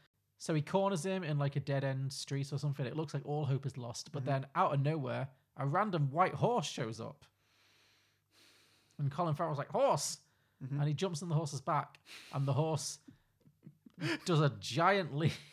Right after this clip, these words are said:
Speaker 1: <laughs> over the
Speaker 2: This,
Speaker 1: gate.
Speaker 2: th-, this was the moment for me. This was like, "I'm out."
Speaker 1: <laughs> You were like,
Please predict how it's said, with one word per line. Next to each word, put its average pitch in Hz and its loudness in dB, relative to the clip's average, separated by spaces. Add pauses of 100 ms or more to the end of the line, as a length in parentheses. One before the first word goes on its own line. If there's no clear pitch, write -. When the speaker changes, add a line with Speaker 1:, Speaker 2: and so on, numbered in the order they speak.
(280)
Speaker 1:
<laughs> 165 -2
over 269 6
the 349 0
Speaker 2:
This, 196 2
Speaker 1:
gate. 156 -2 (220)
Speaker 2:
th-, 247 0
this 226 8
was 220 -2
the 208 4
moment 165 6
for 160 2
me. 139 4
This 202 6
was 190 6
like, 165 4 (200)
"I'm 196 10
out." 202 10
Speaker 1:
<laughs> - -10
You 196 2
were 147 0
like, 160 -2